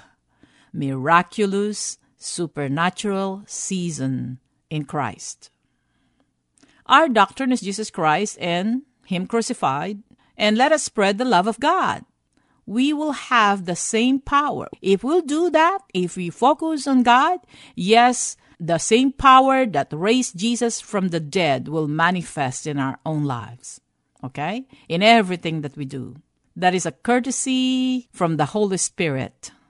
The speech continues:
our source of power through and in Christ Jesus. You know, we are in a season that is just so exciting, and I am very, very grateful.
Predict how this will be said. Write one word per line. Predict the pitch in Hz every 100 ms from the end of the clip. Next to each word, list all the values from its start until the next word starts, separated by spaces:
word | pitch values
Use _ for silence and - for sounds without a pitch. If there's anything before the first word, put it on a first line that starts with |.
| _ _ _ _ -
our | 151 143
source | 135 - 190 208 220 214 -
of | 175 175 170 - _ _ _
power | - 170 143 123 127 131
through | _ - 185 196 226 254 - -
and | 143
in | 147 135
Christ | 143 143 143 - 139
Jesus. | 143 135 - - - - _ _ _ _ _ _ _ _ _ _ _ _ _ _ _ _ _ _ _ _ _ _ _ _ -
You | 196
know, | 226 254 269 - _ _
we | 196 226 -
are | 202 196
in | -
a | 175
season | - 220 196 160 147 135 131 139
that | 160 151 139 -
is | 165 147
just | 151 143
so | - 175
exciting, | 175 - 151 143 131 131 127 131 143
and | - 151 151 135 -
I | 170
am | 156 151 143
very, | 165 190 190
very | 170 165 165
grateful. | 160 147 - - 113 104